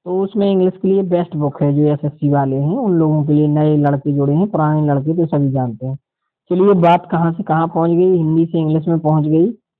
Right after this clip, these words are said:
आईएएस तक, ठीक है। तो ए वन, ए वन माने क्या होता है, जवानी होता है, और जरा, जरा माने क्या होता है, बुढ़ापा।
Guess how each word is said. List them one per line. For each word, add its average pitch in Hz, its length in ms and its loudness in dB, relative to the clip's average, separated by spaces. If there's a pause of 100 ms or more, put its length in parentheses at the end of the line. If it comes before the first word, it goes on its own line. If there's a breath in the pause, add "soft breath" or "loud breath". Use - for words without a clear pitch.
(200)
आईएएस 156 360 -2
तक, 175 260 -4 (840)
ठीक 170 180 2
है। 156 160 4
तो - 140 -4
ए 165 300 4
वन, 214 220 2
ए 156 140 0
वन 180 180 0
माने 180 280 0
क्या 175 200 -2
होता 175 240 -2
है, 180 140 0
जवानी 156 480 0
होता 180 360 0
है, 208 260 -4 (320)
और 147 60 -10
जरा, 156 420 -2
जरा 160 320 -2
माने 180 260 -2
क्या 180 200 -2
होता 170 340 0
है, 190 100 0 (320)
बुढ़ापा। 147 680 0